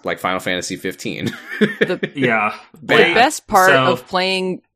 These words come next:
Speaker 2: fighting games is watching the game happen. It's
Speaker 3: Blade
Speaker 2: not
Speaker 3: Trinity,
Speaker 2: doing it yourself.
Speaker 3: yeah, well, actually, kind of, yeah. <laughs> I mean,
Speaker 2: <laughs>
Speaker 3: for fighting games, that's kind of true. Um,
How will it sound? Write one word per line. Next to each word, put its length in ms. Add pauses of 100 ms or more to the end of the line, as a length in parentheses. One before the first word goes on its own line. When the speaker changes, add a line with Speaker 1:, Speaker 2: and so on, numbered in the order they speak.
(140)
Speaker 2:
fighting 440
games 500
is 240
watching 640
the 100
game 360
happen. 540 (440)
It's 100
Speaker 3:
Blade 120
Speaker 2:
not 140
Speaker 3:
Trinity, 200
Speaker 2:
doing 180
it 140
yourself. 400
Speaker 3:
yeah, 320 (300)
well, 240
actually, 680
kind 260
of, 220
yeah. 280
<laughs> 80 (800)
I 240
mean, 220
Speaker 2:
<laughs> 460
Speaker 3:
for 160
fighting 340
games, 240
that's 300
kind 320
of 240 (440)
true. 400 (380)
Um, 560